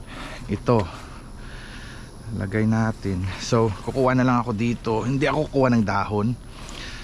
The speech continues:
So, which is, yung kukunin ko talaga is sanga-sanga na. Para mabilisan.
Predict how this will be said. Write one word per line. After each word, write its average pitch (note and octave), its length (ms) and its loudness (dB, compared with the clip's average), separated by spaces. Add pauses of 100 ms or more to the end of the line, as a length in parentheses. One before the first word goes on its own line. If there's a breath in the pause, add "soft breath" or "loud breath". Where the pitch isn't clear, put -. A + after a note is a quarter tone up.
(340 loud breath)
So, G#2+ 160 2
which A2 400 0
is, G#2+ 720 2 (1300 loud breath)
yung A2 160 2
kukunin A#2 480 4
ko G#2+ 160 -4
talaga G2+ 480 0
is - 480 -4 (1400 loud breath)
sanga-sanga A2 480 4
na. F#2 160 0 (1120 loud breath)
Para G2 480 0 (4000 loud breath)
mabilisan. G2+ 720 2